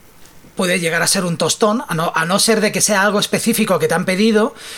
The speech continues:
Eh, para mí un, las imágenes de un dron tienen que ser el veinte, treinta por ciento de una producción,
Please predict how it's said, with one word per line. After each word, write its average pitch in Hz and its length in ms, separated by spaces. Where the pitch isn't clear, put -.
Eh, 185 420
para 151 180
mí 165 100
un, 190 480
las 180 160
imágenes 196 380
de 208 60
un 202 100
dron 214 220
tienen 208 180
que 196 100
ser 226 220
el 185 380
veinte, 226 420
treinta 208 320
por 208 140
ciento 214 260
de 226 80
una 180 160
producción, 156 480